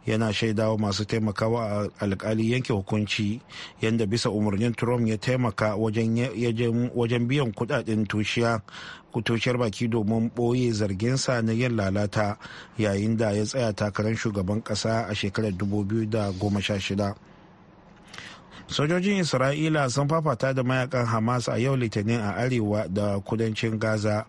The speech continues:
yayin da hukumar lafiya ta Gaza ta yi kashedi fuskantar karancin man fetur, wanda injinan janareto da motocin ambulan za su yi aiki da shi,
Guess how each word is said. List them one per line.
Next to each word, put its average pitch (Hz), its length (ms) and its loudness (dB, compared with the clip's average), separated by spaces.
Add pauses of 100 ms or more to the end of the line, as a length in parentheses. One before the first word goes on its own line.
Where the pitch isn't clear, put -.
(520)
yayin 107 280 2
da 117 160 2
hukumar 107 420 0
lafiya 107 400 0
ta 110 120 -2
Gaza 110 440 0
ta 110 120 -2
yi 110 80 -2
kashedi 117 840 0
fuskantar 113 520 -2
karancin 107 440 -2
man 117 180 0
fetur, 107 480 -2 (460)
wanda 110 240 0
injinan 110 520 0
janareto 110 540 0
da 107 100 0
motocin 107 480 0
ambulan 113 460 2
za 110 140 2
su 110 140 -2
yi 110 80 0
aiki 113 320 -2
da 98 120 2
shi, 104 320 0